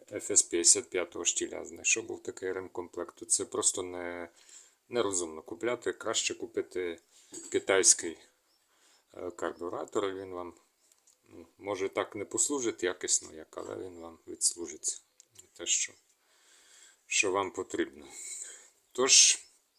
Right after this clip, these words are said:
на жаль, я сьогодні вже хотів, е, дзвонити хазяїну,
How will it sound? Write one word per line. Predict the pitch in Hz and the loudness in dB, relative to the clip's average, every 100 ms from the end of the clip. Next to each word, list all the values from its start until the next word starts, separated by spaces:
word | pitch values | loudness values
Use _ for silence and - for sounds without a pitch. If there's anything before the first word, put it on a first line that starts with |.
| _ _ _ - - - - | _ _ _ -6 -2 -2 -2
на | 110 | 6
жаль, | 101 127 135 - _ - - _ - - - | 8 8 6 0 _ -20 -20 _ -20 -20 4
я | 123 | 10
сьогодні | 120 123 127 117 | 10 10 8 6
вже | 117 113 | 6 6
хотів, | 113 117 120 107 104 | 4 4 4 4 2
е, | 104 98 | 2 2
дзвонити | 92 95 107 104 - | 0 -2 -2 -2 -4
хазяїну, | 92 113 127 131 123 110 | 4 8 8 8 4 -2